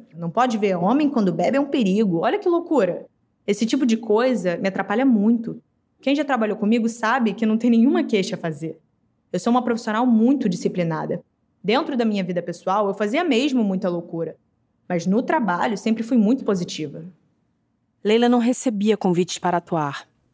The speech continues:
Speaker 2: mas recebia convites para outro tipo de trabalho. Ela foi uma pioneira entre as atrizes da época a posar nua em revistas. Quer dizer, nua entre aspas. Durante a sessão ela tava nua, mas as fotos em si, pro padrão de hoje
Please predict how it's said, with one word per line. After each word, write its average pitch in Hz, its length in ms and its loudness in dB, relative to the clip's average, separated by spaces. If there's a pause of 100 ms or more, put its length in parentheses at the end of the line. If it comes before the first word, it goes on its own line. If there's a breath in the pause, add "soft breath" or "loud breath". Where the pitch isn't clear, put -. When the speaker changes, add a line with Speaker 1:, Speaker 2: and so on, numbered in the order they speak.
Speaker 2:
mas 175 160 0
recebia 190 340 2
convites 190 380 0
para 196 220 2
outro 220 260 2
tipo 220 400 -4
de 202 100 -4
trabalho. 175 560 0 (800)
Ela 185 140 0
foi 220 160 0
uma 220 140 4
pioneira 214 800 2
entre 196 240 0
as 185 80 0
atrizes 214 560 0
da 185 100 0
época 185 440 -2
a - 40 -6
posar 190 400 -2
nua 208 260 4
em 233 60 4
revistas. 180 840 -2 (600)
Quer 202 100 -2
dizer, 220 240 2
nua 233 220 6
entre 247 260 2
aspas. 175 560 -4 (500)
Durante 233 280 2
a 240 40 -4
sessão 240 300 -2
ela 247 140 2
tava 247 240 2
nua, 196 500 2
mas 180 140 2
as 190 180 0
fotos 226 500 0
em 190 80 2
si, 214 520 -2 (200)
pro 190 140 -4
padrão 185 420 0
de 175 160 -2
hoje 190 380 2